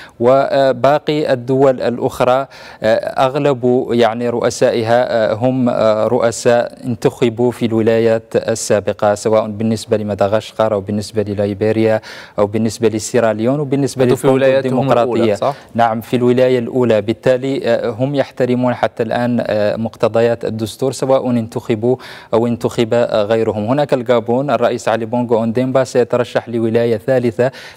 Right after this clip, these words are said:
Speaker 1: لكن يمنحه إياها الدستور، وبالتالي إلى حد الآن نتحدث، آه، عن احترام لمقتضيات الدستور سواء من خلال انتخاب رؤساء جدد أو إعادة انتخاب رؤساء حاليين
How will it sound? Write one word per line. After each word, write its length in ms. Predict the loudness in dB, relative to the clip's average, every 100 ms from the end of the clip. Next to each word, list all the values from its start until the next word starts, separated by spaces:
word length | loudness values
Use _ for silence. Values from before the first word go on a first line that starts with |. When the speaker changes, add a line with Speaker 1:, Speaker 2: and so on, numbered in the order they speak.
| 0
Speaker 1:
لكن 380 | 0 0 -2
يمنحه 640 | 0 0 0 0 0 0 0
إياها 280 | 2 2 0
الدستور، 480 | -6 -8 -6 -2 -2
وبالتالي 540 | -2 0 0 0 -2 -8 -20 -4
إلى 200 | 0 2
حد 240 | 2 -2 -4
الآن 260 | -4 -4
نتحدث، 720 | -2 -4 -2 -2 -2 -4 -2
آه، 240 | 0 0 0
عن 200 | -2 -4
احترام 480 | -4 -2 0 -2
لمقتضيات 760 | -2 -2 -2 0 2 2 2 0
الدستور 480 | -4 -4 -4 -4 -2
سواء 340 | 2 2 2
من 200 | 0 -4
خلال 380 | -2 0 2 0 -4 -16 -6
انتخاب 440 | -4 -2 0 0 0
رؤساء 440 | -2 0 0 -2
جدد 420 | -2 -2 -2 -4
أو 200 | -2 0
إعادة 340 | 2 2 0 -4
انتخاب 580 | -6 -4 -2 0 -2 -4
رؤساء 520 | 0 0 0 0 0
حاليين 520 | 0 -4 -2 -4 -4